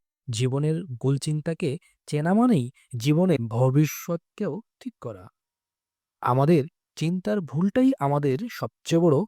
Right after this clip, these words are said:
শত্রু হতে পারে। রল্ফ ডপলের এই বইটা আমাদের শেখায় কিভাবে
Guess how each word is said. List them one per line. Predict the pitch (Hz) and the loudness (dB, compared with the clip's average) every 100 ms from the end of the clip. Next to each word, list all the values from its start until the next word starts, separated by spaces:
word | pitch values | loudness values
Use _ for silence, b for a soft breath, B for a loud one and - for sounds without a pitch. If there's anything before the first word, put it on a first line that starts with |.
| - _ | -6 _
শত্রু | - 156 - - 151 | -8 -6 -6 -6 -6
হতে | 131 131 | -4 -6
পারে। | 110 104 135 - _ _ _ _ _ 131 | -8 -8 -10 -14 _ _ _ _ _ 0
রল্ফ | 131 139 139 160 | 2 2 0 -8
ডপলের | 135 135 - _ 175 147 - _ | -4 -4 -6 _ -4 -4 -8 _
এই | 170 190 | 2 2
বইটা | 131 147 190 156 175 B B | 4 2 4 0 0 B B
আমাদের | - 151 190 214 | -2 0 0 -2
শেখায় | - 190 - 196 113 180 _ | -4 -6 0 0 0 -6 _
কিভাবে | - 139 151 175 127 | -6 0 2 0 -2